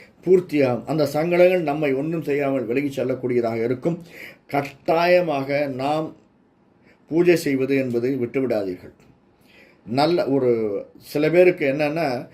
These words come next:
வாரா வாரம் கோயிலுக்கு போறதுன்னு இருக்கும். இந்த வாரம் நம்ம சினிமாவுக்கு போனோம், அடுத்த வாரம் கோயிலுக்கு போயிடலாம் அப்படின்னு அதை தள்ளி போடாதீர்கள். ஈவினிங் சினிமா போறதுன்னா மார்னிங்கே கோயிலுக்கு போயிட்டு வந்துருங்க, ரொம்ப நல்லது அது. அதை தள்ளி போடாமல் இருப்பது நல்லது.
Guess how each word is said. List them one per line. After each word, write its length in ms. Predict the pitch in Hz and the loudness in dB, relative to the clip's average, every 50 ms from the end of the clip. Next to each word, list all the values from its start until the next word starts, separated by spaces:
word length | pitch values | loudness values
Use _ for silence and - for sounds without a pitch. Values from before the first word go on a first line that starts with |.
| - - - _ - | -20 -20 -20 _ -4
வாரா 300 | 120 135 147 165 165 156 | 0 2 4 4 4 4
வாரம் 280 | 160 165 175 170 165 - | 4 4 2 0 -2 -2
கோயிலுக்கு 380 | 160 175 175 175 165 151 143 | 2 4 6 6 4 2 -2
போறதுன்னு 360 | 127 127 123 123 123 131 131 | -4 -4 -4 -2 -2 -4 -6
இருக்கும். 240 | 123 113 107 104 87 | -8 -8 -10 -10 -10
இந்த 160 | 120 139 147 147 | -4 -2 -2 0
வாரம் 500 | 151 160 165 165 156 147 135 131 107 - | 2 2 0 0 0 -2 -2 -4 -4 -4
நம்ம 180 | 131 135 131 | -4 -4 -4
சினிமாவுக்கு 500 | 123 - 147 170 180 180 175 170 156 135 | -4 -4 -2 0 2 4 4 4 2 0
போனோம், 220 | 131 131 131 131 127 | -2 -6 -4 -4 -2
அடுத்த 260 | 120 127 135 139 147 | -2 -2 0 0 0
வாரம் 240 | 151 160 165 156 139 | 2 2 0 0 0
கோயிலுக்கு 340 | 135 143 156 147 139 117 117 | 0 0 0 0 -2 -2 0
போயிடலாம் 360 | 120 120 120 123 120 120 117 - | 0 2 2 2 0 -4 -6 -8
அப்படின்னு 320 | 110 110 120 123 143 165 | -8 -6 -4 -4 -4 -4
அதை 320 | 135 - 117 123 135 123 | -6 -6 -4 -2 -2 -2
தள்ளி 240 | 127 - 135 160 175 | -2 -2 0 2 2
போடாதீர்கள். 560 | 160 - 147 131 120 110 110 107 - 98 - - - _ - - - - - | 0 0 0 -2 0 0 -2 -4 -6 -8 -12 -12 -14 _ -20 -20 -20 -14 -2
ஈவினிங் 300 | 131 160 185 190 190 180 | 2 2 4 4 2 0
சினிமா 320 | 160 - 156 156 170 165 160 | 0 -2 -2 0 0 2 0
போறதுன்னா 400 | 135 123 135 135 135 156 208 196 156 | 0 0 0 0 0 0 0 0 0
மார்னிங்கே 560 | 139 139 151 170 185 190 185 170 170 185 180 | 2 2 2 2 2 2 2 0 0 0 0
கோயிலுக்கு 380 | - 139 139 143 143 131 117 110 | 2 2 4 4 4 2 0 -2
போயிட்டு 260 | 113 110 104 104 98 | -2 -2 -2 -2 -4
வந்துருங்க, 300 | 92 82 76 76 71 - - - | -8 -8 -8 -10 -12 -14 -12 -8
ரொம்ப 240 | - 123 135 147 147 | -6 -4 -2 -2 -2
நல்லது 380 | 135 117 113 120 117 107 92 82 | -2 -2 -2 -2 -2 -2 -2 -4
அது. 160 | 71 - - - - _ _ _ _ _ - | -8 -10 -14 -16 -20 _ _ _ _ _ -10
அதை 180 | 113 117 117 - | -8 -8 -6 -2
தள்ளி 260 | - 127 156 180 185 | 0 2 6 6 6
போடாமல் 380 | 180 185 160 156 143 139 131 110 | 6 4 0 0 0 -2 -4 -6
இருப்பது 260 | 117 107 117 123 127 | -8 -6 -6 -6 -6
நல்லது. 340 | 110 95 95 104 90 76 | -6 -8 -8 -8 -8 -8